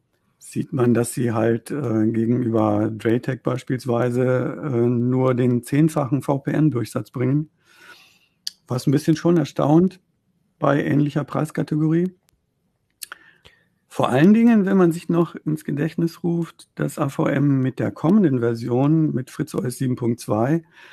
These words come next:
ähm, den Durchsatz von, sagen wir mal, zwanzig, dreißig Megabit auf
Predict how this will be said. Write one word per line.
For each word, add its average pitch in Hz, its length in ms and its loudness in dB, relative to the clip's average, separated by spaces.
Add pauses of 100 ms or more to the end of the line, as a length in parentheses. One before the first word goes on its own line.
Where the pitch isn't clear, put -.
(440)
ähm, 117 600 2 (500)
den 117 340 4
Durchsatz 135 680 0
von, 117 580 2
sagen 110 200 2
wir 113 60 4
mal, 107 240 0
zwanzig, 117 520 -2
dreißig 143 800 -2
Megabit 135 680 -2
auf 127 400 -2